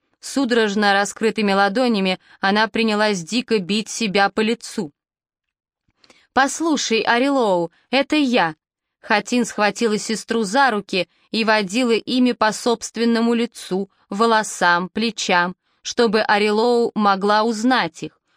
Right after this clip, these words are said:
пусть даже не слыша ее голоса. "Я тут, я с тобой, и ты со мной, все еще со мной". Она крепко обняла Арилоу и стала раскачиваться взад-вперед,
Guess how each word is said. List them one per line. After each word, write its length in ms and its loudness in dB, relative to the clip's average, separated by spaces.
пусть 280 0
даже 520 2
не 220 0
слыша 500 -4
ее 320 0
голоса. 600 -4
"Я 300 2
тут, 400 -6
я 300 0
с 120 -10
тобой, 480 -2
и 160 0
ты 280 0
со 220 2
мной, 400 2
все 300 -2
еще 320 0
со 240 2
мной". 400 2
Она 260 0
крепко 460 0
обняла 440 2
Арилоу 520 -2
и 80 -2
стала 340 0
раскачиваться 880 0
взад-вперед, 880 -2